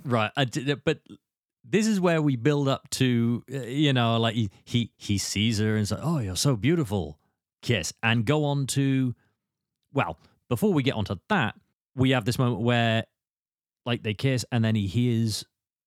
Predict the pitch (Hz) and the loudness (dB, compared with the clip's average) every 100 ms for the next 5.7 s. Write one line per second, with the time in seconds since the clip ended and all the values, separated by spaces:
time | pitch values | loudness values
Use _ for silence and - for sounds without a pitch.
0 | _ 107 101 - 127 117 107 87 101 113 | _ -4 -2 0 2 2 2 0 2 2
1 | 117 107 - 120 113 - 110 104 101 98 | 0 -2 -2 0 0 -2 -2 0 0 0
2 | 110 92 90 123 - 101 98 - - _ | -2 0 0 0 0 -2 -2 -4 -12 _
3 | _ _ _ _ _ _ _ - - 107 | _ _ _ _ _ _ _ -4 -2 0
4 | 120 120 110 - _ _ _ _ _ _ | 0 0 -2 -6 _ _ _ _ _ _
5 | 113 160 156 - 131 123 | 0 0 0 0 0 2